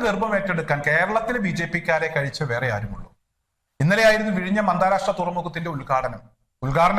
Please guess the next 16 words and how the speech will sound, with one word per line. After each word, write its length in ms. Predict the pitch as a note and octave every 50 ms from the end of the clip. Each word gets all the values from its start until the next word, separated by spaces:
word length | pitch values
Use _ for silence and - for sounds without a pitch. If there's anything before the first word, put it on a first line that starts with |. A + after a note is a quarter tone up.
| G3 F#3
കർമ്മം 220 | E3+ F3+ F#3+ F#3 E3+
നിർവഹിക്കുന്നതിന് 680 | D#3+ E3 F3 F3 F3 F3 F3 E3+ E3+ D#3+ E3 D#3+ D#3 D3
വന്നത് 320 | C#3 D3+ D#3 D3 C#3 C#3 D#3 E3+ - _ _ _ _ _ _ _ _ _ _ _ -
നമ്മുടെ 220 | C3+ C#3 C#3+ C#3+ C#3+ C3
നരേന്ദ്രമോദിയാണ്, 720 | B2 C3+ C#3 D3 D3 D3+ D3+ D3+ C#3+ B2+ B2 A#2 G#2+ A2 A#2
ഇന്ത്യൻ 180 | C3 C#3 D#3+ D3+ D3+
പ്രധാനമന്ത്രിയാണ്. 640 | C3+ B2+ B2 B2 A#2+ A#2 G#2+ A2 G2+ F#2 E2 - - _ _ _ _ _ _ _ _ _ _ _ _ -
ഇദ്ദേഹത്തിന്റെ 440 | C3 F3 F#3 G#3+ G3 A#3+ A#3+ A#3+ G#3 F#3
വരവ് 220 | F#3+ G#3 A3+ B3 G#3+
പ്രമാണിച്ച് 420 | A3 G#3 G#3 G3 G3 G3 - G3+ F3+
ഇന്നലെ 200 | F3+ F#3 F#3+ F#3+ -
തിരുവനന്തപുരം 580 | D3 D#3+ E3+ F#3 F#3+ G3+ G3+ G#3 G3+ G3+ G3+ G3 -
സിറ്റിയിൽ 380 | F#3 D3+ - - F3 E3+ E3 D#3+ C#3+ D3
വ്യാപകമായി 760 | D#3+ F3 G#3 A#3+ B3+ C#4 C4+ C4+ B3 A3 G3 F#3 F#3 E3+ C#3+ A2+ - - - - _ _ _ _ _ _ -
ഫ്ലെക്സ് 340 | D#3+ F3+ F3+ F3+ - - - F3+
ബോർഡുകൾ 280 | E3+ E3+ D#3+ D3+ D3+